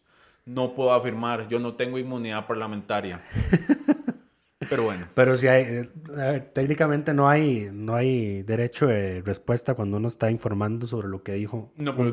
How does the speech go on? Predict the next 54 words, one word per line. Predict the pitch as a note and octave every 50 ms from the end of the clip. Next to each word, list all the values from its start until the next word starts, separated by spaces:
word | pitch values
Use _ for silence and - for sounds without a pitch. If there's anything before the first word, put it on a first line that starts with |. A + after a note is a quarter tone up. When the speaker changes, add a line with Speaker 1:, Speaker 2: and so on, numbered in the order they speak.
| C3 C3
Speaker 1:
hay | C3
Speaker 2:
diputado. | A#2+
Speaker 1:
derecho | C3+ C3+ B2+ A#2 -
de | D#3+ D3
demanda. | B2+ A#2+ A#2+ A#2 G#2 F#2+ F2 F2 - _ _ _ - - - - -
Speaker 2:
<laughs> | - - A#2+ A2+ G#2+ A#2+ - - - D3 - - - _ _ _ _ _ _ _ _ _ - -
Bueno, | G#2+ G2+ F#2+ F#2+ F2+
si | G2+ G2
no | G2+ G2+
hay | G#2
derecho | A#2 A#2 C3 C3 - D#3
de | D#3
respuesta, | D3 C#3+ - D3+ D3+ D#3+ D#3+ F3+
me | F3 E3 -
parece | - A#2+ B2 B2+ C#3+
que | C#3+ C3
tampoco | B2 A2 A2+ A#2+ -
hay | C3
derecho | B2 A#2+ B2 B2 - B2
de |
demanda, | G#2 G2 G2+ G#2 F#2+ F2 -
pero | - F2 F#2+
bueno. | G2 F#2+ - - - B2+
Speaker 1:
Pero | - D#3+ E3 E3 E3 D3+ C3+
bueno, | B2+ C3 A#2 A#2+ -
en | - A3 A3+ G#3 F3+ D3+
fin, | F#3+ F#3+ D#3 D3 -
eso | F3 D#3+ D#3+ F#3
fue | G3 G3+ G3 - -
el | D3 C3+
proyecto. | - C#3+ C#3 C#3+ C#3+ C#3+ - F3+
Ahora | E3+ F3 F3+
está | E3+ - E3 D3+
pendiente, | - F3+ E3+ E3 F3 F#3 F#3 - G#3
segundo | F3 D#3 C#3 D3 D#3 F3
debate, | D#3+ D#3+ F#3+ G3+ - A3 G#3
que | F3+
debería | D3+ B2+ B2+ B2+ B2+
suceder | C3 - G3+ F#3 - - D#3+ D3 C3+ D3 E3 F3+ F#3+ G3 G3
en | F#3 D#3+
algún | B2+ A2+ G2 G2 G#2+ G#2+ G2+ G2+ G#2
momento. | G2+ G#2 G#2 B2+ C3 C#3 C#3 C#3+ - _
Speaker 2:
Próxima | - D3 - C#3 B2+ C3 B2
Speaker 1:
La | A#2+
Speaker 2:
semana. | A#2 B2 C3 C#3 D3+ E3+
Speaker 1:
próxima | - A2+ - - B2+ B2 A2+
semana. | A#2 A#2 B2 C3+ C#3 C3+ D3
Speaker 2:
L-, | E3 E3
el | -
Speaker 1:
Tienen | - F3 D#3 C3+
Speaker 2:
que | D3+ D#3+
no | E3 -
Speaker 1:
que | -
Speaker 2:
se, | -